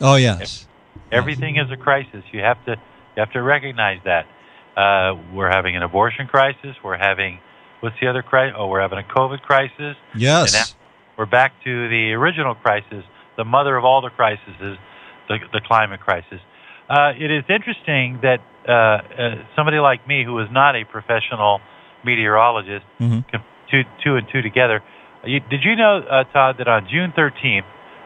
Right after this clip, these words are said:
Speaker 2: of this year, there was an M four class solar flare, uh, that lasted three hours that escaped from the sun's, uh, atmosphere, uh, towards Earth, and it put out a bunch of radio tower.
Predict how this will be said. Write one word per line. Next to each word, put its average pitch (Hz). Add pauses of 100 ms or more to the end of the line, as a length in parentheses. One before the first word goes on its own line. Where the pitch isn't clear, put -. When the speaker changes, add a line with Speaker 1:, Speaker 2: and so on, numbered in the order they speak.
Speaker 2:
of 101
this 120 (140)
year, 98 (240)
there 107
was 101
an 101
M 156
four 151
class 123
solar 127 (140)
flare, 98 (460)
uh, 98
that 104
lasted 110 (160)
three 165
hours 113
that 98 (140)
escaped 151
from 120
the 110
sun's, 123 (520)
uh, 113
atmosphere, 110 (540)
uh, 107 (100)
towards 131
Earth, 104 (300)
and 107
it 110
put 135
out 113
a 107
bunch 143
of 123
radio 127
tower. 127